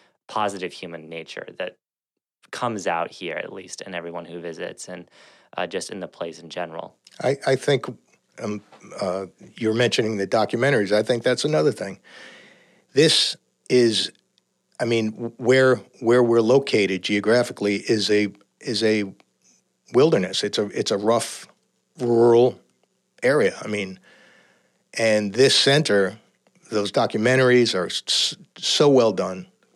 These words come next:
Speaker 2: very classy, very informative, but, I mean, really well done. This museum is really well done. It's, it's like, it's a polished stone in the, you know, in the riverbed,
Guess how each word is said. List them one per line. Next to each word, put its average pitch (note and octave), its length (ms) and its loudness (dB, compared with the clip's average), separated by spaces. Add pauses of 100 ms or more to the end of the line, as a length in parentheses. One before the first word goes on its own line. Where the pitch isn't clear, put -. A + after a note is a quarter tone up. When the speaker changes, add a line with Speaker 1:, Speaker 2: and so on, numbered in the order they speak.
Speaker 2:
very A#2 240 2
classy, A2 720 0 (120)
very G2+ 240 -2
informative, A2 840 2 (280)
but, G#2+ 100 -2
I G#2+ 40 2
mean, A2 200 -2
really B2+ 280 4
well G#2 220 4
done. F2+ 380 -8 (420)
This G#2 200 -2
museum A2+ 440 0
is F#2+ 120 -2
really F#2+ 220 -4
well F#2 200 -4
done. F2+ 380 -8 (400)
It's, - 260 -2
it's - 240 -6
like, A#2+ 500 -2
it's - 380 -2 (400)
a - 60 -10
polished B2+ 420 0
stone B2+ 440 2
in F#2 140 -4
the, F#2 180 -10 (540)
you A#2 100 -10
know, G#2 140 -8
in G2 60 -8
the G#2 100 -6
riverbed, F#2+ 500 0